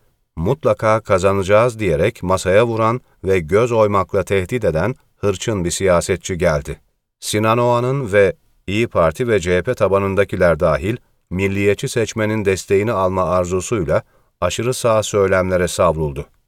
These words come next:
Kılıçdaroğlu, vatan, ahlak ve vicdan vurgusuyla hem koyu Türk milliyetçisi bir dile başvuruyor hem de güya terör örgütleriyle masaya oturma suçlamasını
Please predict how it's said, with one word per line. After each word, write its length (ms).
Kılıçdaroğlu, 840
vatan, 520
ahlak 480
ve 180
vicdan 440
vurgusuyla 680
hem 260
koyu 460
Türk 240
milliyetçisi 680
bir 120
dile 260
başvuruyor 680
hem 220
de 100
güya 520
terör 300
örgütleriyle 680
masaya 420
oturma 420
suçlamasını 720